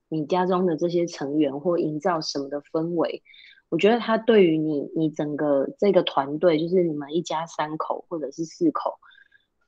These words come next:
这一个团队未来的影响，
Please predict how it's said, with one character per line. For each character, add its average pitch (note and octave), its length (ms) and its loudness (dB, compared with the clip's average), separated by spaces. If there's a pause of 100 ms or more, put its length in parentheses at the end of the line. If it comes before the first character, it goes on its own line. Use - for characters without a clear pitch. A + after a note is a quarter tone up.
(240)
这 G#3 100 10
一 G3+ 80 12
个 F#3+ 140 10
团 D3+ 360 2
队 D#3+ 240 6
未 F3 240 4
来 C#3 220 -2
的 G#2+ 480 -2 (240)
影 D#3+ 220 0
响， - 400 0